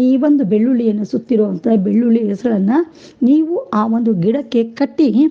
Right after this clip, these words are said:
ಅಲ್ಲಿ ಒಂದು ಪ್ರಾರ್ಥನೆಯನ್ನ ಮಾಡ್ಕೋಬೇಕು. ಇದನ್ನ ನೀವು ಹುಣ್ಣಿಮೆ ದಿನ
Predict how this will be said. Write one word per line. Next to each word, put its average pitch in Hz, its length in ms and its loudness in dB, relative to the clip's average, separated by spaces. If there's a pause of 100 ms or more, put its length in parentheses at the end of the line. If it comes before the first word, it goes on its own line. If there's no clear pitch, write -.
(360)
ಅಲ್ಲಿ 302 360 2
ಒಂದು 226 260 -2
ಪ್ರಾರ್ಥನೆಯನ್ನ 208 760 -2
ಮಾಡ್ಕೋಬೇಕು. 185 680 0 (460)
ಇದನ್ನ 311 400 0 (100)
ನೀವು 226 320 -4
ಹುಣ್ಣಿಮೆ 240 440 2 (100)
ದಿನ 214 140 -2